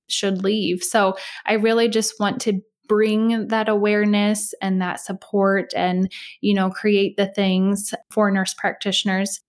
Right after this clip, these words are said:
I will say I'm going to be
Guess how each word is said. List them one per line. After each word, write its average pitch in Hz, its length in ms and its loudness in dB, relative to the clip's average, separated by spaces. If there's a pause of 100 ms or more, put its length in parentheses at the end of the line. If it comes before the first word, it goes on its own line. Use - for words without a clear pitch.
I 208 120 2
will 214 320 2
say 214 360 0
I'm 220 220 0
going 208 360 0 (100)
to 214 140 -2
be 202 500 0